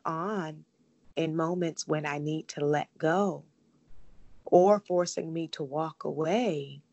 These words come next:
in moments when I need to have the faith and strength to stand still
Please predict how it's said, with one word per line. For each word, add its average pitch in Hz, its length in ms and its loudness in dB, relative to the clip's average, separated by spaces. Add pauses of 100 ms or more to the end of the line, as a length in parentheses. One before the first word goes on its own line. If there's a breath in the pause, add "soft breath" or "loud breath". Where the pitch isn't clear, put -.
(600)
in 165 200 4
moments 156 680 -2
when 147 420 -2 (360 soft breath)
I 165 140 4
need 165 280 -2
to 165 120 -4
have 151 460 -2
the 156 100 -8
faith 175 480 4 (760)
and 156 340 -2
strength 190 840 2 (720)
to 175 140 0
stand 151 520 -2
still 165 760 2